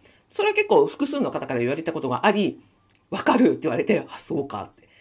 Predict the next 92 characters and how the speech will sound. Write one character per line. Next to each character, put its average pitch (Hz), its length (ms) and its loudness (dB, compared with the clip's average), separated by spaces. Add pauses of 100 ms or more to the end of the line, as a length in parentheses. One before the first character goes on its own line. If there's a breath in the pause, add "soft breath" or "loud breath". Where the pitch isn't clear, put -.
(160 soft breath)
で、 370 160 0
そ 302 120 -2
れ 277 60 4
は 208 60 4
全 175 140 2
然 311 120 4
自 160 120 2
分 160 120 -2
と 226 100 2
し 262 60 -8
て 180 60 0
は 156 60 2
何 135 220 -2
の 311 80 2
強 370 200 6
み 349 80 0
と 214 80 4
も 151 60 0
思 143 120 -2
っ 165 40 -2
て 160 100 0
な 123 80 0
い 123 40 -6
し、 139 100 -6
何 139 160 -2
の 247 80 2
役 285 180 0
に 359 60 0
も 214 60 0
立 208 140 -4
た 240 100 0
な 269 100 2
い 165 80 -2
と - 80 4
は 285 80 6
思 214 140 0
っ 330 60 -8
て - 100 0
い 143 100 -4
る - 160 -10
け - 100 0
れ - 40 4
ど - 60 -4
も、 - 40 -12
そ - 100 -2
れ - 60 4
は - 20 2
自 220 160 2
己 175 60 -2
評 143 100 -2
価 - 80 -10
で - 80 -16
す。 - 100 -20 (640)
で、 453 120 2
で 370 80 2
も 190 60 -2
人 415 200 -2
様 202 220 -2
か 131 80 0
ら 123 60 0
見 - 100 -4
た 202 100 -4
と - 60 -14
き 131 100 -8
に、 143 220 -6 (180 loud breath)
あ、 240 140 2
な 233 100 2
ん - 20 -2
か - 260 -4 (120)
感 277 180 0
情 381 120 4
が 392 100 2
顔 302 220 0
に 381 100 0
出 427 80 0
る 359 120 0
と 123 100 0
い 135 60 0
う 135 100 0
こ 147 100 -4
と 135 80 -4
は、 151 240 0 (180 loud breath)
人 - 140 -2
に 349 100 -2
安 240 160 0
心 415 180 -6
感 143 160 -4
を - 100 -4
与 202 180 0
え 160 60 -2
た 131 100 -6
り、 185 280 -2